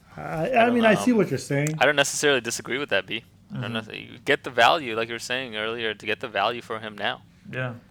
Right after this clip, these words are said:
Speaker 1: Who could
Speaker 3: Give me a
Speaker 1: we
Speaker 2: Yeah,
Speaker 3: fourth
Speaker 2: you can
Speaker 3: round
Speaker 2: get
Speaker 3: pick.
Speaker 2: the
Speaker 3: I'll
Speaker 2: value.
Speaker 3: take it.
Speaker 1: I don't think. Yeah, I think we, we, we
Speaker 2: Uh, I
Speaker 1: ask
Speaker 2: think
Speaker 1: for,
Speaker 2: he's
Speaker 1: like, a
Speaker 2: worth
Speaker 1: second
Speaker 2: at
Speaker 1: round
Speaker 2: least
Speaker 1: pick.
Speaker 2: a third.
Speaker 1: A second round pick for sure.
Speaker 2: At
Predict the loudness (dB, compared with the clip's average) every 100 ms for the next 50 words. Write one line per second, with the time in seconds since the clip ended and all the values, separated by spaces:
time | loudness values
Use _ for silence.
0 | -8 -6 -4 0 2 2 2 0 0 -2
1 | 0 0 0 0 -2 -2 -6 -8 -10 -12
2 | -16 -6 -4 -4 -6 -6 -8 -6 -4 -4
3 | -8 -10 -12 2 6 8 8 8 6 2
4 | -4 -6 -6 -6 -4 -2 -2 -4 -6 -6
5 | -8 -10 -8 -6 -4 -6 -10 -18 -20 -20
6 | -20 -20 -20 -10 -2 -2 -2 -8 -10 -14
7 | -14 -18 -16 -16 -16 _ -20